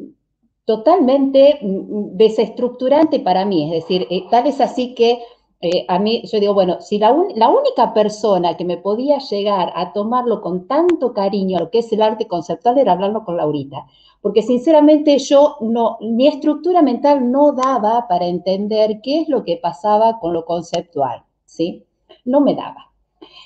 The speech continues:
Y, y el hecho de hablarlo con ella desde tanto cariño, desde tanta emoción, porque bueno, porque realmente m-,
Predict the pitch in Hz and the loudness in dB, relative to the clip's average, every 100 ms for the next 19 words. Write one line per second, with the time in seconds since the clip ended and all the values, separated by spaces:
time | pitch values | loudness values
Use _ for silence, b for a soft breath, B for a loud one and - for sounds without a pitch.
0 | 208 - 208 208 208 214 226 285 277 320 | -12 -2 2 2 2 2 4 4 4 2
1 | 254 247 233 247 254 254 254 254 240 226 | 6 4 4 4 4 4 2 0 -2 -2
2 | 247 240 - 233 226 214 175 170 185 180 | -2 -2 -2 0 0 0 -4 -4 -6 -2
3 | 214 226 240 214 196 220 220 208 208 214 | -2 -2 -4 -2 -2 -4 -4 -2 0 0
4 | 214 180 160 156 170 165 208 226 233 226 | 0 0 -2 -2 -4 -2 -2 -2 -2 0
5 | 180 - 220 214 214 208 190 165 170 180 | -2 -4 -2 2 2 0 -4 -6 -4 -4
6 | 185 170 165 170 180 180 185 196 196 165 | -6 -10 -8 -2 -2 -2 -4 -2 -2 -2
7 | 160 | -8